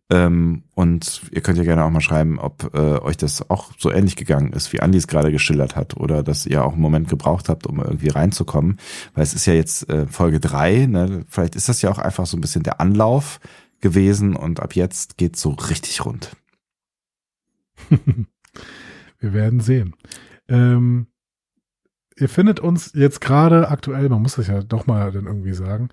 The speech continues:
Speaker 1: Ja.
Speaker 2: ähm, bei Blue Sky, bei Mastodon und bei Instagram und auch Facebook, ähm, wird über Instagram mitversorgt.
Speaker 1: Ja.
Speaker 2: Ähm, da könnt ihr uns also auch nochmal schreiben und, äh, vielen Dank auch für die Leute, die das immer wieder tun.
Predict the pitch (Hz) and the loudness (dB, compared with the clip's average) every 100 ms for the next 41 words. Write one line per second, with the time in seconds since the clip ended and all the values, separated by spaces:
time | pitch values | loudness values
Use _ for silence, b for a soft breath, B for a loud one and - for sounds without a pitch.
0 | - 92 85 - 117 110 107 110 104 _ | 0 0 0 -4 0 2 2 0 -4 _
1 | _ _ _ _ _ _ _ - 120 131 | _ _ _ _ _ _ _ -8 0 2
2 | 127 127 151 - 143 143 127 123 123 123 | 4 4 2 2 4 4 6 6 4 2
3 | 127 117 120 - 123 117 113 127 110 107 | 2 4 4 4 2 2 -2 -4 2 4
4 | 107 110 139 147 - 123 120 120 117 120 | 4 2 4 4 4 4 6 6 4 2
5 | 110 104 - 98 92 - - 123 - 120 | 2 2 0 -2 -2 -2 0 0 2 -4
6 | - - 117 107 104 104 104 107 - - | -4 -4 0 0 0 -2 -2 -2 -4 -14
7 | - 107 104 101 120 107 104 107 - 110 | -6 -2 -2 -2 -2 0 0 0 0 2
8 | 113 110 - B 90 B B B _ 110 | 2 0 -10 B 0 B B B _ 2
9 | 107 104 104 _ _ - 107 117 110 110 | 4 2 -2 _ _ -2 0 2 2 0
10 | 98 107 101 101 98 - _ - - - | 0 -2 0 0 -2 -4 _ -20 -10 -4
11 | 98 92 - 95 92 95 92 95 92 - | -2 -2 -4 -6 -4 -6 -6 -6 -6 -8
12 | - 101 92 90 - - 101 92 95 98 | -10 -6 -6 -6 -12 -6 -4 -4 -4 -8
13 | - 98 - 92 98 101 - 110 101 101 | -10 -10 -8 -8 -6 -8 -6 -6 -4 -4
14 | 98 143 170 175 | -4 -2 0 -2